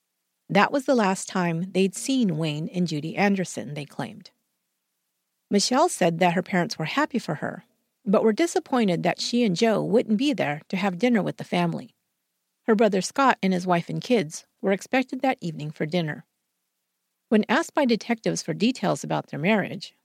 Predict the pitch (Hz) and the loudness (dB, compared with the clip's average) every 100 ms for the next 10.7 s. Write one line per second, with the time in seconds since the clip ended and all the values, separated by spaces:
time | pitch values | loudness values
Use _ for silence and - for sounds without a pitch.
0 | _ _ _ 190 254 262 220 208 214 185 | _ _ _ 2 4 4 4 4 2 0
1 | 170 156 160 269 233 156 170 _ _ _ | -2 -2 -2 0 2 0 -6 _ _ _
2 | _ 220 220 196 - 311 - - _ _ | _ 0 0 -4 -4 -2 -2 -8 _ _
3 | 214 202 165 151 214 269 - 143 - 151 | -2 -2 -4 0 0 0 -2 -4 -4 -10
4 | 170 - _ _ _ _ _ _ _ 196 | -12 -18 _ _ _ _ _ _ _ 0
5 | - 262 254 220 190 185 294 359 214 165 | 2 4 4 4 4 4 2 2 0 0
6 | 147 - 147 139 190 - _ _ _ - | -4 -2 -4 -2 -6 -10 _ _ _ 0
7 | 240 233 233 220 202 202 190 170 175 294 | 2 4 2 0 0 -2 -4 0 0 0
8 | 220 - - - 190 180 180 254 78 - | -2 -6 -14 -4 0 2 2 2 0 -2
9 | 214 202 220 285 302 202 165 175 - 180 | 0 4 4 2 2 2 0 -4 -4 -2
10 | 165 - 220 185 - - | -2 -2 -2 -2 -4 -16